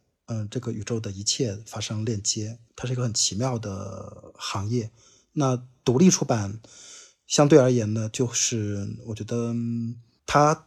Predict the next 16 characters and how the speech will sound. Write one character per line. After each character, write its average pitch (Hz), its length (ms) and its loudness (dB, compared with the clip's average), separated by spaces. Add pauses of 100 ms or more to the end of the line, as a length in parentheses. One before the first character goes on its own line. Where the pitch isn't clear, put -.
抵 113 160 -4
达 117 200 0
这 156 140 6
种 101 400 -2 (560)
多 147 160 10
样 151 240 8
的、 104 180 -6
奇 - 280 4
妙 131 200 2
的 120 80 -4
可 - 160 -8
能 92 160 -6
性 123 220 0
的 104 240 -6
路 135 220 0
径 107 360 -4